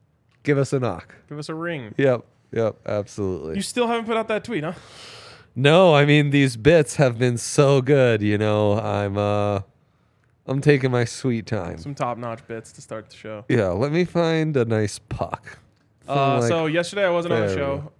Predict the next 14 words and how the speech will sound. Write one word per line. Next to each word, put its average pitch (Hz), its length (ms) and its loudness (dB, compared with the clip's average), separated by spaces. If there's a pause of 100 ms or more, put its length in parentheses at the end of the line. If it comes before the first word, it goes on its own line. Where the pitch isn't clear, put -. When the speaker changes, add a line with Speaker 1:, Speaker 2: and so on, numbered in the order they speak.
Speaker 2:
Unfortunate, 143 680 -10 (420)
because 131 840 -4
I 131 840 -6 (760)
had 135 300 -2
a 131 160 -4
Jokic, 151 840 -6 (1400)
uh, 143 320 -2
triple-double, 147 760 -2
Nuggets 139 340 -6
to 160 100 -8
win, 143 180 -6
S 135 180 -8
G 143 140 -8
P. 127 360 -10